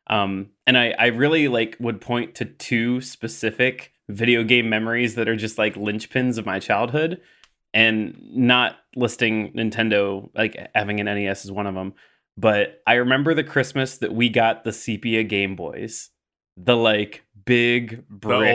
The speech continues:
Speaker 1: brick
Speaker 2: the, the
Speaker 1: Game
Speaker 2: classic
Speaker 1: Boys.
Speaker 2: brick Game Boy, yeah.
Speaker 1: The classic brick Game Boy that you could not play if you were in dim light or not direct sunlight. And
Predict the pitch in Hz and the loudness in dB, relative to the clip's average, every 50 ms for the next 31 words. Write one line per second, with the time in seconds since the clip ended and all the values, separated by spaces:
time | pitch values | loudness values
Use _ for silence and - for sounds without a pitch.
0 | 127 123 - 113 120 117 113 113 113 104 113 117 110 104 104 98 127 123 127 117 | 2 -2 -2 0 2 2 2 2 0 2 2 2 2 2 2 2 4 4 4 2
1 | 104 107 123 - 120 107 127 123 120 117 - - 117 117 113 110 107 101 90 95 | 2 2 0 0 -2 -2 0 0 0 0 -2 -6 -4 -2 -2 -2 -2 -2 -2 -2
2 | 95 95 95 95 101 110 110 104 95 90 - - 127 117 117 120 123 - 151 143 | 0 0 0 2 2 4 4 2 2 -2 -2 2 4 4 4 4 2 -2 -6 -6
3 | 147 131 110 127 127 - 123 117 120 120 120 117 113 120 120 113 110 110 90 110 | -6 -2 -2 -2 -2 -2 -2 0 0 0 2 2 2 2 2 2 0 -2 -2 -4
4 | - - - - 151 131 143 139 135 123 - - - 135 123 120 120 101 - - | -6 -2 0 2 2 4 4 2 2 2 -2 -2 0 2 2 2 2 2 0 -2
5 | 135 - - - 120 117 - 117 113 120 123 120 117 117 113 117 113 104 107 117 | -4 -4 -8 -12 -14 -12 -10 -4 0 0 2 2 2 2 2 0 0 2 2 2
6 | 120 120 113 110 113 113 113 117 - - 120 120 113 110 110 113 - 110 98 104 | 2 2 2 2 2 2 2 0 -2 -2 -2 0 0 2 0 0 0 -2 -4 -4
7 | 101 95 - - - - 92 90 92 92 92 95 - - - _ - - _ _ | -4 -4 -6 -6 -8 -8 -8 -8 -6 -6 -6 -6 -8 -10 -14 _ -20 -20 _ _
8 | _ _ _ _ _ 120 117 113 110 107 107 110 | _ _ _ _ _ 0 2 2 2 2 0 -2